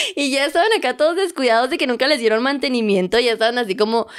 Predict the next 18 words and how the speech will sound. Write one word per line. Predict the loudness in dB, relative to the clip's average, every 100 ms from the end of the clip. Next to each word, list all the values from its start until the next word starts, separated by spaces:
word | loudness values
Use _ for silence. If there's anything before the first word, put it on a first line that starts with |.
| -18 -4
caído | -2 0 0 2 4
el | 4 0
yeso | 0 0 0 2
y | 2
demás. | 2 2 0
O |
sea, | 0 -2
se | -2
veía | 0 0 0
horrible, | 0 0 2 0
¿no? | 0
Y | -4 -4
no, | -2 -2 -2 -4
y |
dijeron, | -4 -2 -2
"Bueno, | -2 -4
pues | -8 -8
me", | -2 -2 -2